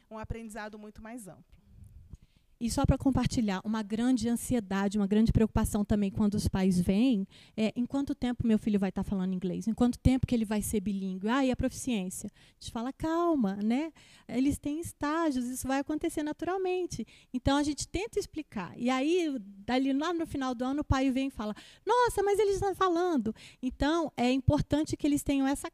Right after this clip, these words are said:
Speaker 2: calma, porque pra não projetar essa ansiedade na, na criança,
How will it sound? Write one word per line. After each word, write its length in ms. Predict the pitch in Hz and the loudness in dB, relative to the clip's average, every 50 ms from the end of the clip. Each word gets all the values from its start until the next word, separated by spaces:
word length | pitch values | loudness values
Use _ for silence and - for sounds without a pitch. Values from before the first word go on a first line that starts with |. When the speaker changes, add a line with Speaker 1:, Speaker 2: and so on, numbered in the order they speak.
| _ - | _ -6
Speaker 2:
calma, 520 | - 254 226 254 277 254 226 202 214 220 - | -4 -2 2 4 4 6 6 4 2 0 -4
porque 240 | - 226 247 - 277 | -4 -4 -2 -4 -6
pra 220 | - - 262 277 | -4 -2 0 0
não 100 | 285 285 | 0 0
projetar 600 | - - 269 269 240 269 254 247 _ - 247 233 240 | -2 0 0 0 0 0 -2 -4 _ -6 -4 -2 -2
essa 200 | 262 - - 269 | -2 -2 0 0
ansiedade 640 | 269 - - 269 247 220 226 214 220 220 214 233 | -2 0 -2 -4 -2 -2 -2 -2 -4 -4 -4 -2
na, 260 | 233 233 226 233 226 | -2 -2 -2 -4 -4
na 140 | 240 262 311 | -6 -8 -6
criança, 560 | - - 415 392 370 359 370 - - - - | -2 0 2 2 2 2 0 -4 -8 -12 -12